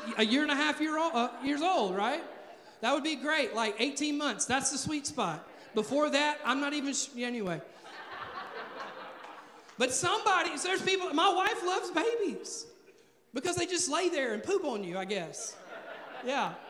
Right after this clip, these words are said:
Whatever it may be, you can give your time, you can give your talent, and you can give your treasure. Now, to be real with you, I have been in church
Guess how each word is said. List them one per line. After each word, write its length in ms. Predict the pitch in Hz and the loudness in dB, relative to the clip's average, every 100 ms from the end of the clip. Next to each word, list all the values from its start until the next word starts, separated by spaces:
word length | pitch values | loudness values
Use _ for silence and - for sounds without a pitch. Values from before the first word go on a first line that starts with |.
| - - - - - - - - _ _ _ - _ _ _ _ _ _ _ _ _ _ | -18 -18 -20 -20 -20 -20 -20 -20 _ _ _ -20 _ _ _ _ _ _ _ _ _ _
Whatever 400 | 220 320 339 349 | -6 -2 -2 0
it 80 | 349 | 0
may 160 | 311 320 | 0 0
be, 280 | 339 339 233 | 2 2 2
you 240 | 220 339 | 4 2
can 180 | 339 285 | 2 -4
give 260 | 320 320 | -4 -4
your 100 | 294 | -6
time, 400 | 285 285 311 294 | -8 -4 -2 0
you 140 | 269 320 | 2 0
can 200 | 311 285 | 0 -6
give 280 | 294 302 262 - | -4 -4 -4 -8
your 140 | 269 | -10
talent, 520 | 247 - 302 311 294 269 | -8 -4 -4 -2 -4 -4
and 360 | 285 359 320 285 - - - - | -2 0 0 -2 -10 -20 -20 -8
you 180 | 185 320 | -2 0
can 200 | 311 285 | 0 0
give 200 | 302 269 | -2 -2
your 120 | 277 | -4
treasure. 680 | - 285 277 240 262 160 139 - - - - _ _ - | -4 -2 0 2 0 -2 -8 -18 -20 -20 -20 _ _ -6
Now, 280 | 269 285 180 - - - _ | 0 0 -2 -10 -20 -20 _
to 80 | 208 | -2
be 140 | 262 311 | 0 2
real 260 | 349 359 | 4 4
with 180 | 302 226 | 4 -2
you, 200 | 226 143 - - - | -4 -6 -12 -20 -4
I 160 | 262 320 | 0 2
have 280 | 330 320 226 | 2 0 -2
been 160 | 339 | -4
in 120 | 339 | -4
church 300 | - 330 330 | -4 -6 -6